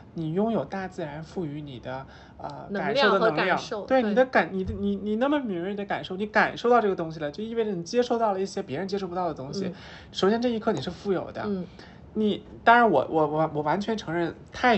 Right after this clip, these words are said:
Speaker 1: 人太需要分享欲了，无论是别人分享给你，
Speaker 2: 嗯。
Speaker 1: 还是你分享给别人。所以说创-，这就是创作的必要之处啊，或者创作来，或者说为什么创作经-，经-，经久不息，年年岁岁永远有人在创作，
Speaker 2: 嗯。
Speaker 1: 用音乐、用诗歌、用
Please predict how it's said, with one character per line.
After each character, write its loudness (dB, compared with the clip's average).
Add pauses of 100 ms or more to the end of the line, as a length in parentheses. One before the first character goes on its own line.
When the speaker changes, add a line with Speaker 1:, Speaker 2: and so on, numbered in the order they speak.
(140)
Speaker 1:
人 -4
太 -4
需 -6
要 -4
分 -8
享 -10
欲 -12
了， -8
无 -4
论 2
是 -2
别 -4
人 -4
分 -6
享 -6
给 -10
你， -10
Speaker 2:
嗯。 -
Speaker 1:
还 -8
是 -8
你 -10
分 -8
享 -8
给 -14
别 -2
人。 -6 (720)
所 0
以 0
说 -2
创-， -4
这 -4
就 -4
是 -6
创 -8
作 -8
的 -10 (760)
必 -2
要 -4
之 -10
处 -10
啊， -8
或 -6
者 -4
创 -6
作 -6
来， -4
或 2
者 2
说 -2
为 2
什 0
么 -2
创 -4
作 0
经-， -4
经-， -2
经 2
久 2
不 -4
息， -2 (120)
年 0
年 4
岁 2
岁 0
永 2
远 2
有 0
人 -4
在 -2
创 -6
作， -2
Speaker 2:
嗯。 0
Speaker 1:
用 4 (300)
音 2
乐、 4
用 0 (280)
诗 0
歌、 4
用 2